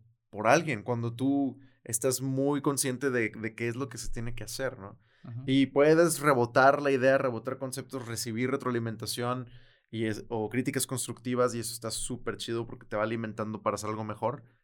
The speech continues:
Speaker 1: sí, pero de, no sé, hay una oportunidad de irnos a Europa, pero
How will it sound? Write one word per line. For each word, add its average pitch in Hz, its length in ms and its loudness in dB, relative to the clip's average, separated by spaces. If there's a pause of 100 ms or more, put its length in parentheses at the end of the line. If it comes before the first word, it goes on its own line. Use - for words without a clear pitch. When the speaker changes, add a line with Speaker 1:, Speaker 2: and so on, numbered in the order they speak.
Speaker 1:
sí, - 520 -2 (520)
pero 131 280 8
de, 127 380 8
no 127 140 0
sé, 110 320 -4 (500)
hay 143 160 4
una 175 100 4
oportunidad 156 540 0
de 156 120 0
irnos 160 340 -2
a 151 40 6
Europa, 170 540 12
pero 139 640 4